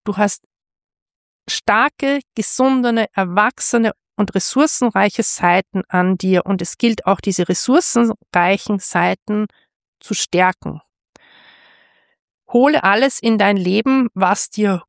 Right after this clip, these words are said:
gut tut. Bewegung ist ganz wichtig, Natur, Hobbys und Freunde. All das ist ein guter Ausgleich oder eine gute Gegen-,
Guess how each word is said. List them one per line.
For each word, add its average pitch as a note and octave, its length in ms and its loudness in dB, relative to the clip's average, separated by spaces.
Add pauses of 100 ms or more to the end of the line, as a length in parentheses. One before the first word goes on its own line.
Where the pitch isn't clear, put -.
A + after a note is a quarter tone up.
gut C#4+ 420 0
tut. - 560 -4 (1080)
Bewegung A3+ 560 2
ist A3 180 -2
ganz G#3 360 0
wichtig, G3+ 800 -2 (100)
Natur, G#3 840 0
Hobbys F#3+ 600 2 (100)
und F3+ 400 -6 (180)
Freunde. A#3 840 0 (760)
All G#3 320 2
das G3 540 0 (180)
ist - 220 -2
ein G3 180 0
guter A#3+ 480 -2
Ausgleich F#3 920 0 (180)
oder F#3 300 -2
eine F3 180 -2
gute G3 400 -2 (200)
Gegen-, G#3 840 2